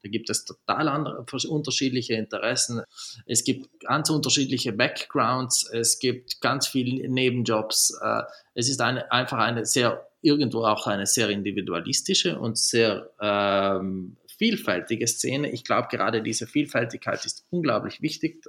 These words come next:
Das, dessen bin ich, äh, überzeugt,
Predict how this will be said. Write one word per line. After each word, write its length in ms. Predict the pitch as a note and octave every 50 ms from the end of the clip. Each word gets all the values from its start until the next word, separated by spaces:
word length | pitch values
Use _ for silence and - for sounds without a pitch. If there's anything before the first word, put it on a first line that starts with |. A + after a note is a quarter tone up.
| - _
Das, 300 | - G#2 A#2 - - -
dessen 320 | - A#2 B2+ B2+ - - G#2+
bin 180 | - A#2 B2
ich, 300 | A#2+ A2+ A2+ - - - -
äh, 300 | G#2 G#2 G2+ G2+ G2+ - -
überzeugt, 640 | - A2+ G#2+ G2+ - - - - - - - - -